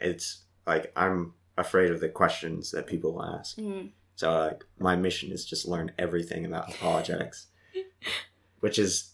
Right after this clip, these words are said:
Speaker 1: I mean, from what I've heard from people, it's, it's not something to be afraid of, but it is something, like, I just like answering questions,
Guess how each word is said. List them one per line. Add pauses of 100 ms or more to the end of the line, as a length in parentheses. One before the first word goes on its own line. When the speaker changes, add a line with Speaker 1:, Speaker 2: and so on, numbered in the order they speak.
Speaker 1:
I
mean, (380)
from
what
I've
heard
from
people,
it's,
it's
not
something
to
be
afraid
of, (240)
but (500)
it
is
something, (240)
like,
I
just
like
answering
questions,